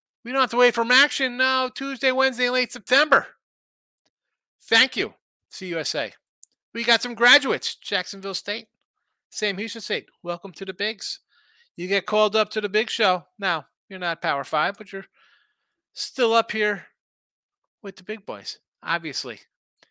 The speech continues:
you can't win the Conference U S A championship. You're on probation. Ridiculous. I know. It is what it is. Let's get into the top dogs here.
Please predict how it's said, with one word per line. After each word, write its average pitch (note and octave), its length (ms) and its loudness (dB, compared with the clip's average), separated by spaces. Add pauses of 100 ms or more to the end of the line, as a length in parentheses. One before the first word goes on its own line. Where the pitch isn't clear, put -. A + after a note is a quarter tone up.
(120)
you D#3+ 100 -14
can't F#3+ 300 -2
win F3 280 -8 (1300)
the - 80 -16
Conference E3+ 300 -6
U F3 60 -6
S D3+ 100 -8
A D#3+ 80 -6
championship. B2 580 -10 (160)
You're C#3 100 -12
on C#3+ 100 -8
probation. B2 440 -10 (840)
Ridiculous. D3+ 720 -4
I A#2+ 140 -10
know. C3 280 -4 (120)
It A#2+ 160 -14
is A#2+ 160 -10
what A#2 160 -8
it G#2+ 80 -12
is. G2 240 -6 (400)
Let's F#3+ 320 4
get F#3+ 320 10
into F3+ 640 8 (920)
the E3 280 8
top E3+ 640 8
dogs D#3 600 6
here. C#3+ 460 0